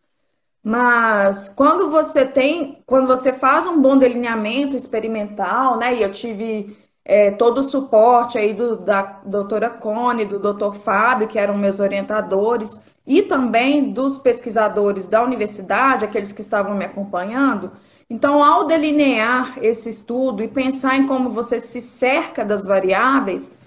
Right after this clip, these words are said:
te ajuda a defender um pouco aqueles resultados. E não defender no sentido de falar que eles são positivos,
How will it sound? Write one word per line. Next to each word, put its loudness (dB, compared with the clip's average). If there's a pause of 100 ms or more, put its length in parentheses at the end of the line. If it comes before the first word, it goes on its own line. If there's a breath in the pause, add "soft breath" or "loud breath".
(220 soft breath)
te -2
ajuda 2
a 4
defender 4
um 2
pouco 2
aqueles 0
resultados. 0 (280 soft breath)
E 2
não 6
defender 4
no 6
sentido 2
de -10
falar 2
que 0
eles 0
são 2
positivos, 0